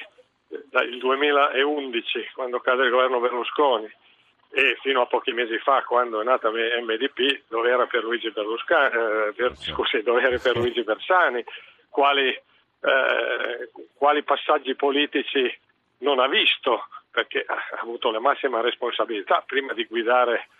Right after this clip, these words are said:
Speaker 1: il Partito Democratico e poi di essere un esponente di primo piano, e ha condiviso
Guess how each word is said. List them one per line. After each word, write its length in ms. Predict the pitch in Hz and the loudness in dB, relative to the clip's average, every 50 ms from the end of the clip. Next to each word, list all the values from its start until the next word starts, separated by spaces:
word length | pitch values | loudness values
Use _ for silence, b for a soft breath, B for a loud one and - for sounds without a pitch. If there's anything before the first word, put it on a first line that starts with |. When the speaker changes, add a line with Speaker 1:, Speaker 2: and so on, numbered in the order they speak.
| B B B B B | B B B B B
Speaker 1:
il 120 | 123 117 | -6 -2
Partito 240 | - 123 120 120 113 | 0 0 0 0 -2
Democratico 640 | 113 110 110 120 - - 143 175 208 - - 131 104 | -2 -4 -6 -8 -6 -2 0 0 0 0 -2 -4 -4
e 40 | 101 | -2
poi 180 | - 131 131 | 0 0 0
di 80 | 117 113 | 2 0
essere 300 | 120 117 - 135 120 117 120 | 0 0 0 0 0 0 -2
un 120 | 113 120 | -2 -2
esponente 500 | 120 117 - - 127 127 131 131 127 131 | -4 -6 -4 -2 0 2 2 2 0 -2
di 120 | 117 113 110 | -4 -4 -4
primo 280 | - 123 127 123 143 | -2 -2 0 0 0
piano, 460 | 147 - 131 123 143 175 208 196 143 B B B B B B _ | 0 0 2 2 2 4 2 2 0 B B B B B B _
e 120 | - 139 | 0 2
ha 120 | 139 151 - | 2 2 2
condiviso 580 | - 139 123 117 117 120 127 165 202 - 175 | 0 -2 -2 -2 -2 -2 0 0 0 0 0